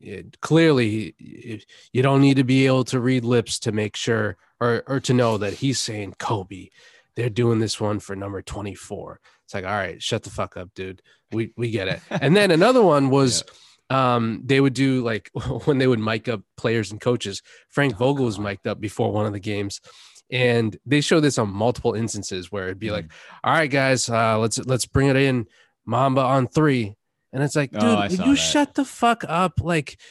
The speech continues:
Speaker 1: you know that the cameras are there. You know
Speaker 2: Yeah.
Speaker 1: that the mics are on you.
Speaker 2: Mm-hmm.
Speaker 1: You just wanna seem, again, like the good guy,"
Speaker 2: Mm-hmm.
Speaker 1: um, which is, it's fine if you mean it, but at the end of the day, when, when people say shit like, "Yeah, we did this for Kobe," it's like,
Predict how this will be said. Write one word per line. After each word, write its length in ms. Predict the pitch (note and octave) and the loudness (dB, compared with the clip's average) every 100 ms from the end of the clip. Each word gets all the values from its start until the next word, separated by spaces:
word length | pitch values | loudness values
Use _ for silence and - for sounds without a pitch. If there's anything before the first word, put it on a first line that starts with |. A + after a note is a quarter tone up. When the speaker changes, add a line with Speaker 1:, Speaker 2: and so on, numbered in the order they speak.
| _ | _
Speaker 1:
you 200 | C3+ A3+ | 2 4
know 280 | G3+ G#3+ A#3 | 6 4 4
that 120 | A3 | 2
the 60 | A3+ | -2
cameras 440 | - F3+ F3+ E3+ | 0 2 2 0
are 100 | E3+ | 0
there. 240 | A#2 A#2 A2+ | 0 0 0
You 180 | G#2+ A2 | -2 0
know 240 | C3+ D#3 | 2 2
Speaker 2:
Yeah. 100 | D3+ C#3+ | 2 0
Speaker 1:
that 40 | - _ _ D3 | -4 _ _ 0
the 60 | |
mics 360 | C#3+ B2 A2 - | 2 2 -2 -4
are 180 | A2 G#2 | -2 -2
on 120 | G2+ G2+ | -4 -4
you. 220 | A2 A2 _ | -6 -8 _
Speaker 2:
Mm-hmm. 180 | G#2 F#2+ | -8 -4
Speaker 1:
You 100 | G3+ | -4
just 200 | G3 F3+ E3+ | -4 -6 -2
wanna 160 | E3 | -2
seem, 440 | - D#3 D3+ D3+ A2+ | 0 2 2 0 -2
again, 340 | G#2+ D#3+ A2 | 0 0 0
like 140 | G#2+ G2+ | -4 -6
the 60 | |
good 220 | G2 C#3 | -4 -4
guy," 280 | G2+ E2+ A#2+ - _ _ _ | -4 -8 -10 -14 _ _ _
Speaker 2:
Mm-hmm. 320 | G#2+ G#2+ G2 F#2 | -6 -4 -4 -6
Speaker 1:
um, 40 | - | -6
which 160 | C#3 G#2 | -6 -6
is, 200 | - - _ _ - | -10 -16 _ _ -12
it's 140 | B2+ | -12
fine 260 | - G#3+ A#3 | -2 2 2
if 140 | C3 | 2
you 80 | A#2 | 2
mean 200 | C#3+ E3 | 4 4
it, 100 | A2 | 2
but 80 | A2 | -2
at 120 | A#2 | -4
the 80 | A#2+ | -2
end 100 | C#3 | 0
of 60 | B2+ | 0
the 60 | A2+ | 0
day, 200 | B2 A2+ | 0 -2
when, 220 | G#2 G2 _ _ - | -6 -10 _ _ -4
when 120 | B2 | -2
people 240 | E3 G#3 | -2 -2
say 240 | - F#3 E3+ | -2 -2 -2
shit 260 | - E3 | -2 -4
like, 280 | B2+ A2+ - _ _ _ _ | -2 -4 -6 _ _ _ _
"Yeah, 180 | A#2 G#2 | -2 -2
we 120 | G#2+ | -2
did 180 | A2+ G#2+ | -6 -6
this 140 | G#2+ | -8
for 140 | - G#2 | -10 -14
Kobe," 380 | - G2+ G2+ B2+ | -8 -6 -4 -4
it's 160 | A#2+ A#2 | -4 -6
like, 180 | G2+ | -8